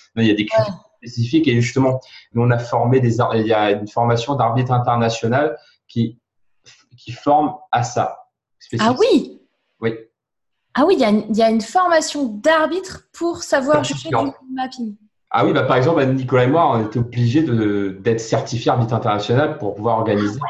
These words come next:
Speaker 2: ouais.
Speaker 1: pour coordonner les, bien sûr, bah oui. C'est quand même, ouais, on, c'est pas, c'est quand même quelque chose d'assez,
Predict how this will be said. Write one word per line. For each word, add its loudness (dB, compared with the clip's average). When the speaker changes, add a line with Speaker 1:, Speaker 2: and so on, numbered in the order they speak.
Speaker 2:
ouais. 0
Speaker 1:
pour 4
coordonner -4
les, -6
bien -2
sûr, -4
bah 0
oui. -4
C'est -20
quand 0
même, 0
ouais, 2
on, 0
c'est -6
pas, 2
c'est -20
quand 2
même 2
quelque -2
chose -2
d'assez, 0